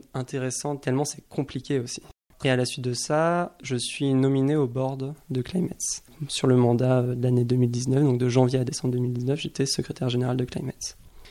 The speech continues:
Et c'est vrai qu'au sein de Climate, ça a été une année, euh, je pense que ça a été une année aussi spéciale que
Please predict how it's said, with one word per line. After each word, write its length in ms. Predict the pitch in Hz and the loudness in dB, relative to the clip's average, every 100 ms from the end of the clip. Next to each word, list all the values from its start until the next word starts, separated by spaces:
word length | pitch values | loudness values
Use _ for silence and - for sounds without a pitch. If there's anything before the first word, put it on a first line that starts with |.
| - | -4
Et 80 | - | -2
c'est 140 | - 127 | 2 4
vrai 140 | 147 | 4
qu'au 120 | 143 | 2
sein 160 | 123 123 | 0 -2
de 40 | |
Climate, 380 | - 127 127 143 | 2 4 4 4
ça 140 | - | 2
a 40 | 123 | -2
été 240 | 117 - | -2 2
une 120 | 131 | 2
année, 240 | 123 127 139 | 4 4 4
euh, 160 | 123 123 - - - - - | 2 -2 -10 -20 -20 -20 -14
je 100 | - | -2
pense 160 | 147 151 | 0 2
que 40 | |
ça 60 | 123 | 0
a 20 | |
été 180 | 117 127 | 0 0
une 80 | 123 | 2
année 380 | 123 131 135 - | 4 2 0 -4
aussi 300 | 131 - 139 | -6 -4 -6
spéciale 360 | 127 - 135 | -6 -4 -6
que 720 | - 127 120 120 120 123 123 | -2 -2 0 0 0 -2 -4